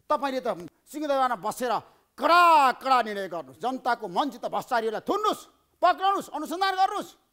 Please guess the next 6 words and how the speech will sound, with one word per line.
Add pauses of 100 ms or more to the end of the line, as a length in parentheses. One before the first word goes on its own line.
(680)
अफसर
छ (540)
भ्रष्टाचारको (100)
काण्डहरूको (320)
पर्दाफास
गर्नुहोस्।